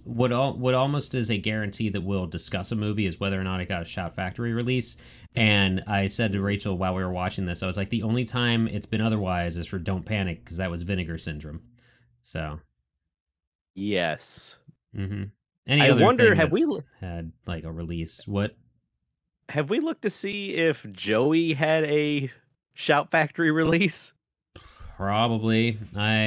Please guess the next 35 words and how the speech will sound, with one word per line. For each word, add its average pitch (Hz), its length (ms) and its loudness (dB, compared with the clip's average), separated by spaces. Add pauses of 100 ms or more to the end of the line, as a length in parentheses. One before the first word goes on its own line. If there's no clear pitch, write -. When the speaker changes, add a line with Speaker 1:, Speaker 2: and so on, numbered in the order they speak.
(160)
Speaker 1:
haven't. 110 360 2
Let 131 120 2
me 143 80 4
know 139 180 4
when 127 140 4
you're 117 100 4
reviewing 107 340 2
that 95 160 0
episode. 80 520 -6 (680)
Speaker 2:
<laughs> - 140 -8 (540)
It's 156 240 2
coming 202 200 4
up. 180 220 2
It's 156 240 2
coming 233 220 4
up 220 100 4
soon, 127 400 2
so 120 220 -2
get 113 140 -2
Speaker 1:
Mm-hmm. 156 80 2
Speaker 2:
ready. 165 240 2 (400)
Speaker 1:
Coming 170 160 2
up 170 140 2
Speaker 2:
<laughs> - 0 -
Speaker 1:
fast. 107 640 2
Speaking 170 280 4
of 113 80 2
coming 117 200 4
up 110 120 2
fast, 120 400 2
that's 143 160 2
all 135 140 2
this 135 140 2
movie 139 220 0
did. 101 320 0